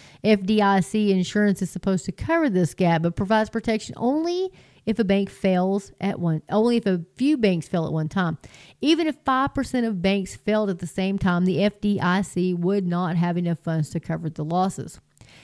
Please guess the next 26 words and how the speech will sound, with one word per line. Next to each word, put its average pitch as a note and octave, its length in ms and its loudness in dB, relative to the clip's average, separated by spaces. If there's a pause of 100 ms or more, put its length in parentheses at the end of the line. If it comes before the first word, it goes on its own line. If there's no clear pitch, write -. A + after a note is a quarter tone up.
(180)
It B3 160 4
is C4+ 160 0
worse A3+ 400 4
with A3 100 2
stocks G3+ 380 0
and A3+ 120 2
bonds, E3+ 440 2
whether G3+ 360 4
in G3+ 180 4
your G3 120 2
retirement G#3+ 480 2
fund G#3+ 260 2
or F#3+ 180 4
bought F3+ 360 2
through G#3 160 2
a F#3+ 120 2
broker F3+ 300 0
directly. A3 460 2
We G#3 160 2
saw A3 260 0
this G3+ 220 -2
in G3+ 60 -4
two G3 100 -6
thousand E3 320 0
and D#3+ 160 0
eight C4+ 260 0